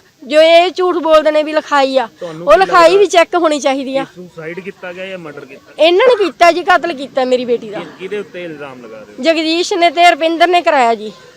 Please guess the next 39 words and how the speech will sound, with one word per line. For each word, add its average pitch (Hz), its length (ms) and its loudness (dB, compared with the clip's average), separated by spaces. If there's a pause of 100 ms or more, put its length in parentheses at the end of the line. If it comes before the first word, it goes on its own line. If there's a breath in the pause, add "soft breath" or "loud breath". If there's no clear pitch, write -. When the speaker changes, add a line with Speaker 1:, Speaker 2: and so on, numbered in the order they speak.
(140)
Speaker 2:
ਅੱਛਾ - 220 -18
ਜੀ। 285 80 -2
Speaker 1:
ਇਹਨਾਂ 339 220 2
ਨੇ 427 120 0
ਕਰਿਆ 294 300 2
ਗਾ 302 120 4
ਜੀ। 330 80 -2
ਇਹ 339 220 0
ਕਹਿੰਦੇ 349 240 0
ਸੀ 359 160 -6
ਵੀ 339 140 2
ਅਸੀਂ, 330 260 -4
ਜਗਦੀਸ਼ 294 460 -6
ਕਹਿੰਦਾ 320 240 0
"ਮੈਂ 359 140 -2
ਛੇ 285 220 0
ਵਜੇ 285 200 0
ਆਇਆਗਾ", 277 420 -2 (360 loud breath)
ਮੈਂ 285 240 4
ਅਕਲੀਏ 294 320 2
ਗਿਆ 302 220 4
ਹੋਇਆ 302 120 2
ਸੀ, 294 300 -8 (180)
ਜਗਦੀਸ਼ 277 440 -6
ਵੀ 330 140 -6
ਉੱਥੇ 320 260 -6
ਸੀ। 302 240 -10 (340 loud breath)
ਇਹ 311 140 4
ਕਹਿੰਦੀਆਂ 349 260 0
"ਮੈਂ 285 200 2
ਮੇਰੇ 285 180 2
ਪਿੰਡ 285 220 -2
ਗਈ 294 220 -4
ਸੀ", 294 280 -10 (300 soft breath)
ਇਹ 277 160 2
ਵੀ 339 120 0
ਉੱਥੇ 277 320 0
ਸੀ 233 160 -6
ਜੀ। 208 180 -18